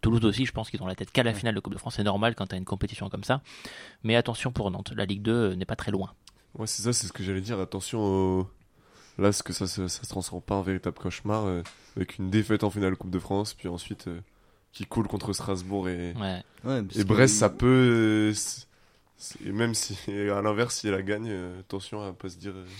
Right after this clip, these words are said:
Speaker 3: pas se
Speaker 2: Ouais,
Speaker 3: croire
Speaker 2: s'il y
Speaker 3: trop
Speaker 2: avait,
Speaker 3: beau,
Speaker 2: il y
Speaker 3: euh.
Speaker 2: avait des trucs comme ça où il disait que les joueurs,
Speaker 3: Décembre
Speaker 2: euh,
Speaker 3: aussi, ouais.
Speaker 2: les, des joueurs qui avaient fait des finales et tout, ils disent que deux semaines avant, euh, quand t'as des, des matchs de championnat, bah, tu
Speaker 3: Mhm.
Speaker 2: penses pas à ça parce
Speaker 3: Bah
Speaker 2: que
Speaker 3: ouais.
Speaker 2: il y a des gens qui viennent te demander des places, enfin, des, la famille, les trucs, euh, les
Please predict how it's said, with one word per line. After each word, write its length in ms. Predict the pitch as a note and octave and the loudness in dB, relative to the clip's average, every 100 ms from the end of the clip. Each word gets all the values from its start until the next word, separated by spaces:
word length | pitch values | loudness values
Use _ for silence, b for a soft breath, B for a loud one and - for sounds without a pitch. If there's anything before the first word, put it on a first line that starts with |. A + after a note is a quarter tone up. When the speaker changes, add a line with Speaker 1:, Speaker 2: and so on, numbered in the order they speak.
| - | -6
Speaker 3:
pas 80 | G#2+ | 0
se 60 | |
Speaker 2:
Ouais, 40 | A#2+ | 0
Speaker 3:
croire 120 | A2 | 2
Speaker 2:
s'il 80 | G#2 | 0
y 20 | F#2 | 2
Speaker 3:
trop 60 | F2 | 2
Speaker 2:
avait, 40 | |
Speaker 3:
beau, 280 | A2 C3 C#3 | 4 6 6
Speaker 2:
il 40 | B2+ | 6
y 40 | |
Speaker 3:
euh. 100 | A#2+ | 2
Speaker 2:
avait 180 | G#2 A2+ | 0 0
des 100 | A#2 | -2
trucs 200 | - B2+ | -4 -2
comme 160 | B2+ | -2
ça 200 | - G#3 | 0 2
où 320 | D#3 A#2 A2 A2 | 4 4 2 2
il 120 | A2 | 0
disait 240 | A2 A#2 | -2 -4
que 100 | C3 | -4
les 100 | A#2 | -2
joueurs, 260 | G2+ A2+ B2+ C#3+ | -2 0 2 2
Speaker 3:
Décembre 120 | B2 | 4
Speaker 2:
euh, 160 | A2 | 2
Speaker 3:
aussi, 140 | G#2+ A2 | 2 -2
ouais. 60 | G#2 B2+ B | -6 -10 B
Speaker 2:
les, 360 | - A2 G#2+ G#2+ G#2+ G#2 G#2+ | -2 2 4 4 2 -2 -2
des 120 | G#2 | -2
joueurs 220 | G#2 A#2+ | 0 -2
qui 80 | - | 0
avaient 80 | G#2+ | -2
fait 180 | F#2+ A2 | -2 -4
des 80 | G2+ | -4
finales 380 | - A2+ A#2 | -2 0 2
et 60 | A2 | 0
tout, 200 | - D3+ | 0 -2
ils 80 | C3 | -2
disent 240 | A2 C3 | -4 -8
que 240 | - A#2 G#2+ | -4 -2 -2
deux 240 | G#2 B2+ | -2 -4
semaines 280 | - C3 A#2+ | -2 0 2
avant, 180 | A#2 C#3 | 2 2
euh, 400 | D#3+ D#3+ C3 A2 | 2 2 0 -2
quand 120 | A#2+ | -6
t'as 140 | G#2+ G#2+ | -4 -2
des, 260 | A2 A2 | 0 0
des 160 | G2 G2+ | -2 -2
matchs 160 | G#2 | 0
de 80 | G#2 | -2
championnat, 360 | G#2 G#2 A2 C3 | -6 -6 -2 0
bah, 100 | B2 | 0
tu 80 | A2+ | 0
Speaker 3:
Mhm. 80 | B2 | -2
Speaker 2:
penses 120 | G#2 | -6
pas 220 | - A#2+ | -2 -2
à 40 | A2+ | -2
ça 180 | D#3+ | -4
parce 140 | D#3 G2+ | -4 -2
Speaker 3:
Bah 80 | G2+ | -2
Speaker 2:
que 60 | |
Speaker 3:
ouais. 160 | C3 A2 B B B | -2 -4 B B B
Speaker 2:
il 40 | A#2 | -2
y 40 | |
a 20 | |
des 80 | A#2 | 0
gens 160 | A2+ B2+ | 0 -2
qui 140 | B2 | -2
viennent 160 | A#2 A2 | -4 -4
te 80 | |
demander 260 | A#2 A#2 A2+ | -2 -2 0
des 100 | A2 | -2
places, 280 | B2+ C#3 C#3+ | 2 0 0
enfin, 120 | C3 | -2
des, 340 | A2+ A2 A2 G#2+ | -2 -2 -2 -2
la 140 | G#2+ | -4
famille, 420 | - A#2 C3 D3 | -2 0 2 2
les 100 | B2 | 0
trucs, 300 | A2 - B2+ A#2+ | -4 -6 -6 -4
euh, 140 | |
les 60 | G#2+ | -4